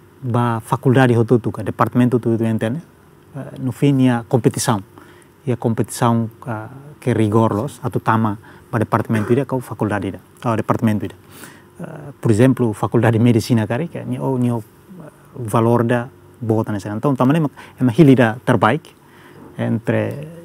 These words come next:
será nebe terbaik, tu ir quota nebe universidade fo, quando penso, né, nilai, né, be toi, né, então, também maka dal rumah musuh lamentação. Então, ami mus lakohi atu, eh, lalais konsumo informação ser, né, be, eh, público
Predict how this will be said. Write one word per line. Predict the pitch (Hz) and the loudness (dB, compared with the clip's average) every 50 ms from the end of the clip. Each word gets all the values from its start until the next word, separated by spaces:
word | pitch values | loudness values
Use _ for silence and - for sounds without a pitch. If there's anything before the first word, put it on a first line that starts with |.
| - - | -20 -20
será | - - - - - 123 117 110 | -20 -16 -6 0 2 2 2 2
nebe | 107 110 107 110 | 0 0 -2 -2
terbaik, | - - 113 101 95 127 165 - - | -2 -2 -4 -2 0 -2 -2 -2 2
tu | - 135 | 4 4
ir | 117 | 4
quota | - - 135 135 127 - 135 | 4 4 4 4 6 6 4
nebe | 123 120 110 113 113 110 110 107 | 4 4 4 2 2 2 0 0
universidade | 107 110 113 104 110 - - 117 110 101 95 | 0 0 0 -2 -2 -2 0 -2 0 0 -2
fo, | - - 107 120 170 180 - - - - - - _ _ - | -2 -2 -2 -2 -2 -6 -10 -18 -20 -20 -20 -20 _ _ -4
quando | 123 117 117 107 | 0 0 0 0
penso, | - - 127 123 120 110 - 123 | 2 4 4 4 4 4 2 2
né, | 110 117 123 156 | 2 2 2 2
nilai, | 202 202 180 127 117 117 113 113 117 110 | 2 2 2 4 4 4 6 4 4 2
né, | 113 110 | 2 0
be | 113 107 - - | 0 -4 -4 -4
toi, | - 120 110 110 | -2 0 0 0
né, | 113 139 180 | 0 -2 -2
então, | 156 131 127 147 151 160 - - - - - | -2 0 2 2 2 0 -4 -14 -16 -6 -2
também | 120 120 135 | 2 2 4
maka | 170 185 180 - 147 | 4 4 2 2 2
dal | 135 120 120 117 104 | 2 4 2 4 4
rumah | 135 156 160 | 6 6 6
musuh | 143 127 131 143 - - 165 156 151 135 | 4 6 4 4 4 2 0 2 2 4
lamentação. | 123 120 120 113 113 101 - 107 95 92 - - | 4 4 2 2 0 -4 -6 -6 -8 -8 -10 -8
Então, | 117 - 135 131 127 123 - | -4 0 0 0 0 -2 -2
ami | - 113 120 139 151 | -2 2 4 4 4
mus | 160 - - | 4 4 2
lakohi | 127 - - 160 151 131 127 107 95 - - - - - - - - | 2 4 6 6 8 8 6 4 2 -4 -14 -18 -18 -18 -20 -16 -8
atu, | - 123 120 - - 123 117 113 113 - | -4 -4 -4 0 2 2 2 2 0 -2
eh, | - - - - - - | -6 -10 -12 -14 -14 -12
lalais | 139 123 120 117 127 127 117 - | -6 -2 0 2 2 2 2 2
konsumo | - 131 120 95 - 156 139 127 | 2 2 2 4 4 6 6 8
informação | 120 113 - - 127 113 113 107 - 127 117 113 | 6 6 6 4 4 4 4 0 0 -2 -2 -2
ser, | 104 117 113 | -2 -2 -2
né, | 117 | -2
be, | 107 101 107 101 98 104 - - - - - - - - _ - | -2 -2 -2 -4 -6 -8 -16 -20 -20 -20 -20 -20 -20 -20 _ -16
eh, | 180 175 165 165 - 160 160 160 165 - - - - _ _ - - - | -14 -12 -12 -12 -14 -14 -16 -18 -20 -20 -20 -20 -20 _ _ -18 -4 2
público | 147 131 110 120 127 120 - 123 117 113 110 113 | 4 4 6 6 4 4 4 2 2 2 0 -2